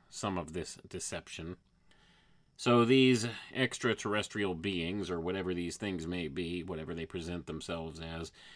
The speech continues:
they are not what they seem to appear to be.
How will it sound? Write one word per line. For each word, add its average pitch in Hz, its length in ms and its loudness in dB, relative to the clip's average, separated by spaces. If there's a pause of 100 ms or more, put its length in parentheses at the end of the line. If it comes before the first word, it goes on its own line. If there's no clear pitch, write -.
(220)
they 107 140 4
are 107 140 4
not 156 260 0
what 175 180 -6
they 127 160 4
seem 95 640 -2 (200)
to 104 180 -6
appear 98 300 -2
to 80 60 -8
be. - 240 -10